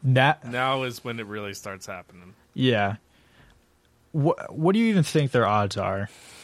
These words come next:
Speaker 2: Oh.
Speaker 1: 'Cause
Speaker 2: <laughs>
Speaker 1: I'm, I'm gonna
Speaker 2: Look.
Speaker 1: be honest, I am a bit more optimistic than I think I should be.
Speaker 2: Um, I don't think the Yankees have a chance,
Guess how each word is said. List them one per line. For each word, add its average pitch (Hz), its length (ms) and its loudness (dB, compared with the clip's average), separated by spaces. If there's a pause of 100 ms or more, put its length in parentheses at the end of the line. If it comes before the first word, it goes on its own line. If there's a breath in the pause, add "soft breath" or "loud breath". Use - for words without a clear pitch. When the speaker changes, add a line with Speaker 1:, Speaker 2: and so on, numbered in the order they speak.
(1300 loud breath)
Speaker 2:
Oh. 127 1300 6
Speaker 1:
'Cause 185 220 6
Speaker 2:
<laughs> - 20 -4
Speaker 1:
I'm, 143 300 0
I'm 196 640 6
gonna 202 100 6
Speaker 2:
Look. 143 80 6
Speaker 1:
be 143 140 2
honest, 143 500 2 (160)
I 135 140 4
am 151 260 2 (440)
a 123 80 0
bit 160 420 0
more 151 260 4
optimistic 117 720 0
than 107 160 0
I 98 80 -2
think 101 500 -10
I 104 100 -2
should - 360 -6
be. - 240 -14 (840 loud breath)
Speaker 2:
Um, 131 440 -2
I 147 140 -2
don't 165 340 -4
think 175 360 -10
the 156 100 -10
Yankees 143 380 -6
have 143 120 -6
a 156 60 -14
chance, - 600 -14